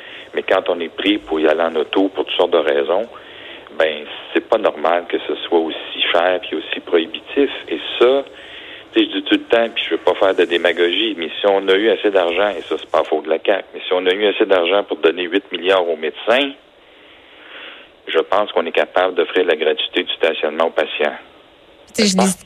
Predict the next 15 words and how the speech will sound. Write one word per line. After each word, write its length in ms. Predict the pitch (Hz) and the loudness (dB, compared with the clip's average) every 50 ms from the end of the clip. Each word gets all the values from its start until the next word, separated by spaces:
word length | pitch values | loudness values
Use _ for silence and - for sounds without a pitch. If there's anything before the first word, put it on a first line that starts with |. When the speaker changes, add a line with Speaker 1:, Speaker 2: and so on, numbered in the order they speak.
| _ _ _ - - | _ _ _ -6 -2
Speaker 2:
je 140 | 214 185 | 0 2
lisais 260 | 208 208 202 202 240 247 | 4 4 4 6 4 4
aussi 340 | 247 208 - - - 254 | 4 2 0 0 2 2
en 120 | 240 190 175 | 4 4 4
décembre 400 | 170 185 185 - 220 226 220 202 | 2 2 2 2 4 4 4 4
dernier 440 | 185 175 165 175 190 214 233 220 196 | 4 4 4 4 4 4 4 4 4
une 140 | 185 175 | 2 2
femme 320 | 170 - - 214 233 226 208 | 0 0 0 0 2 2 0
puis 80 | - | 0
son 220 | - - - 175 170 | -2 -2 0 -2 -2
frère 260 | - - 214 226 233 | -2 0 0 0 0
qui 160 | 220 - - | 0 -2 -2
voulaient 220 | 190 165 165 185 196 | 0 2 4 4 4
aller 160 | 196 196 175 | 4 2 0
voir, 340 | 165 170 190 202 220 220 | 2 2 4 4 4 2